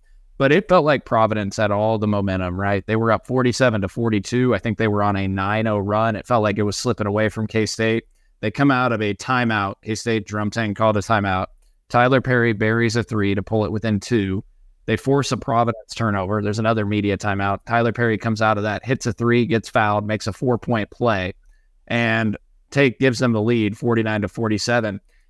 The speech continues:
In the final eight minutes of regulation, Tyler Perry scored eleven of K-State's final fifteen points, D Y. And, uh,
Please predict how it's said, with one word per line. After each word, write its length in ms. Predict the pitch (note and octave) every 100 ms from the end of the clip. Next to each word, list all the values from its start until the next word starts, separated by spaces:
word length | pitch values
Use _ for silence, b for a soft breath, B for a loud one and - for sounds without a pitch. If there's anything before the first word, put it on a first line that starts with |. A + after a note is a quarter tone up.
| _
In 160 | B2 A#2+
the 80 |
final 680 | A2 - C#3 E3 F3+ F3+ - _
eight 300 | B2+ C#3+ F3+ _ _ -
minutes 640 | A#2 B2 A2 F#2 - - - A2+
of 160 | G#2
regulation, 800 | A2 A#2+ A#2+ A2 G#2+ G2 G2+ F#2
Tyler 380 | F#2 A2 A#2+ A#2+
Perry 280 | A#2 A2+ G#2+
scored 280 | - A2 G2+
eleven 380 | G2+ G#2 G#2
of 100 | F#2+
K-State's 480 | F#2+ G#2 G2 G2+ F2+
final 280 | - G#2 F#2
fifteen 460 | - G#2 - G2+ G2
points, 500 | G#2+ G2+ - - - - -
D 120 | A#2
Y. 260 | G2 F#2 F#2+ - -
And, 340 | - G#2 G2+ G2+
uh, 300 | G2 F#2+